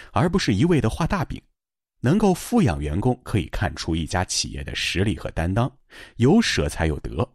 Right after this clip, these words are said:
这就是格局。也只有这样，信任才会建立起来。第三个特征就是公平公正，有原则、有底线。好的管理者一定是公平公正、有原则的，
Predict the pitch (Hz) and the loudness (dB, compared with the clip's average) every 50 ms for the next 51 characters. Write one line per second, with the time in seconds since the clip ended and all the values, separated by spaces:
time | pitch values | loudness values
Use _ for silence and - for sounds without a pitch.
0 | _ _ - - 196 175 127 110 104 90 - - - - 76 87 160 208 - - | _ _ -4 2 4 4 4 4 2 0 0 -4 -6 -4 0 2 2 0 0 -4
1 | - - _ _ _ _ _ _ _ _ _ - - 104 110 - 196 214 196 160 | -12 -12 _ _ _ _ _ _ _ _ _ -2 0 0 0 2 2 4 4 4
2 | - 202 185 151 117 - - - - - - - - 240 202 139 87 - - 85 | 4 2 0 0 0 -2 -6 -20 -20 -10 -4 0 0 2 2 2 0 0 -2 -2
3 | 98 120 123 - - - 214 156 - - - - - - _ _ _ _ _ _ | 0 0 -2 -2 -2 -2 -2 -2 -4 -6 -10 -12 -14 -18 _ _ _ _ _ _
4 | _ _ _ _ _ _ _ _ _ _ _ _ _ _ _ _ _ - - 208 | _ _ _ _ _ _ _ _ _ _ _ _ _ _ _ _ _ -2 0 0
5 | 185 - - 220 214 185 151 - - 147 95 - 147 170 175 - 107 71 - - | 0 2 0 0 2 2 2 2 2 0 2 2 2 0 2 0 -2 -2 -2 -6
6 | - - - - - 156 165 160 - - - 65 - 131 151 185 185 - 156 - | -10 -10 -2 2 2 4 4 2 -2 -6 -6 -4 0 2 2 2 2 0 -2 -4
7 | _ - - - - - _ - 87 95 101 104 110 135 175 - - 113 147 - | _ -16 -20 -20 -20 -16 _ 2 4 4 6 6 4 4 2 2 2 0 0 0
8 | 101 92 117 185 - - - - - - 175 - _ _ _ _ _ _ _ _ | 2 2 2 2 2 0 -8 -8 -6 -6 -6 -8 _ _ _ _ _ _ _ _
9 | _ _ _ _ _ _ _ _ _ _ _ - - 113 135 160 165 151 139 147 | _ _ _ _ _ _ _ _ _ _ _ -4 -2 0 2 2 4 4 4 4
10 | 151 165 165 - 85 64 65 73 90 107 104 78 - - - - - 90 87 87 | 4 4 4 2 -2 -4 -2 -4 -2 -2 -2 -2 -4 -6 -8 -2 0 0 0 0
11 | - - 67 - 90 90 95 - 113 - - - 85 67 65 65 65 73 80 - | -2 -4 -4 -2 0 0 0 0 0 -2 -2 -4 -6 -4 -4 -6 -8 -8 -8 -6
12 | - 57 - - | -8 -8 -10 -12